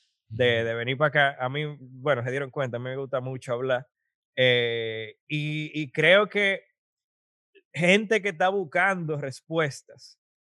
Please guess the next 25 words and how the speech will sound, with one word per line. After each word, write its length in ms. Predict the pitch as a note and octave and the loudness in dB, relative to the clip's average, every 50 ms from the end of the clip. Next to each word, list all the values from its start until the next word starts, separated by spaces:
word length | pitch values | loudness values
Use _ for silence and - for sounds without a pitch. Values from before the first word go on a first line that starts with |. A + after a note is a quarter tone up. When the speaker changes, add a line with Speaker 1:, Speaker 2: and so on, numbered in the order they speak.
| _ _ - | _ _ -10
Speaker 1:
de 340 | B2+ B2 C#3 C3+ C3+ C3+ | 0 4 4 6 8 8
otras 460 | C#3+ E3+ F#3 F3+ G3+ G3 F3+ - - - - | 8 6 6 6 4 4 2 0 -4 -10 -8
personas 500 | D#3+ D3 C#3 - F3 E3 E3 E3 D3+ - | -8 -8 -6 -4 -4 -2 -2 -2 -4 -4
que 80 | - | -4
están 300 | C#3 B2+ - - D#3 F3 | -6 -2 0 2 2 4
haciendo 420 | F3+ D#3+ - F3 E3+ D#3+ D#3 D3 B2 | 2 2 0 -2 -4 -4 -4 -4 -4
cosas, 540 | - C3+ C3 A#2+ A2+ - A#2 - - - _ _ _ _ _ _ _ _ _ - | -2 -2 -2 -2 -2 -6 -14 -20 -20 -20 _ _ _ _ _ _ _ _ _ 0
eh, 520 | B2+ C#3 C3+ C3+ C3 C3 B2+ C3 B2+ C3 - B2 | 2 4 4 4 4 2 0 -2 -2 -4 -6 -6
yo 100 | C#3 C3 | -4 -2
creo 220 | C#3+ D#3 D#3 D3 | 0 0 0 0
que 80 | C#3 D#3 | -2 -2
ese 140 | - E3 D#3+ | -2 0 0
es 40 | |
un, 300 | D3+ D#3 D#3 D3 C3 D3+ - | 0 0 0 -2 -4 -8 -8
un 200 | D3+ D3 D3 C3+ | -4 -4 -4 -2
muy 200 | C#3 D3+ D#3 D#3 | -2 -2 -2 0
buen 200 | C#3+ D3 D3 C#3+ | 0 -2 -2 -2
camino 400 | C3 C#3+ C3+ B2+ C3 B2+ B2 A#2 | 0 0 0 0 -2 -4 -6 -6
pa' 160 | - B2 A2+ | -6 -6 -6
caminar. 380 | - A#2+ A2+ A2+ G#2+ G#2 G2+ G2+ | -6 -6 -8 -8 -8 -10 -12 -12
O 600 | - _ _ _ _ _ _ _ _ _ _ - | -14 _ _ _ _ _ _ _ _ _ _ 0
sea, 160 | - C3 C3 A#2 | 2 4 4 4
como 220 | B2+ C3 C3 B2 | 2 -2 -2 -2
que 120 | C3+ C3 | -2 -4
tú 460 | G#2 - C#3+ D3 D#3 D#3+ E3+ E3+ E3 | -2 -2 -2 -2 -2 -2 -2 -4 -6